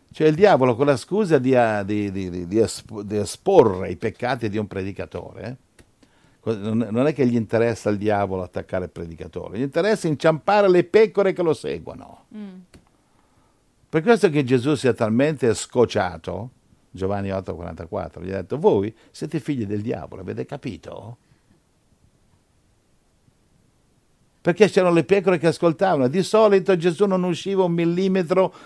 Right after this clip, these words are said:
Speaker 1: dal suo, eh, da-, da-, dal suo cammino per andare a cercare un fariseo per suonargliele e fargli vedere che lui conosceva la Bibbia meglio. Non, mai.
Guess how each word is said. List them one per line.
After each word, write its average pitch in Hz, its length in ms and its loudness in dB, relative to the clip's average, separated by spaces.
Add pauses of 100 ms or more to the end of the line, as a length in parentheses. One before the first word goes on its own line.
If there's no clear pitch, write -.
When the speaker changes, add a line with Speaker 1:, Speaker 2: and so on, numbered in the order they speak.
(100)
Speaker 1:
dal 151 420 4
suo, 160 540 4 (300)
eh, 127 320 2
da-, 123 180 2
da-, 120 160 -2
dal 117 220 0
suo 160 160 0
cammino 160 500 2
per 147 140 2
andare 147 180 4
a - 20 -2
cercare 147 300 2
un 139 100 4
fariseo 139 680 4
per 123 360 2
suonargliele 131 920 2 (200)
e 117 140 0
fargli 135 300 2
vedere 123 420 2
che - 140 -12
lui 127 120 -6
conosceva 101 360 -6
la 95 60 -4
Bibbia 101 280 -6
meglio. 98 320 -4
Non, 135 160 -4
mai. 135 640 0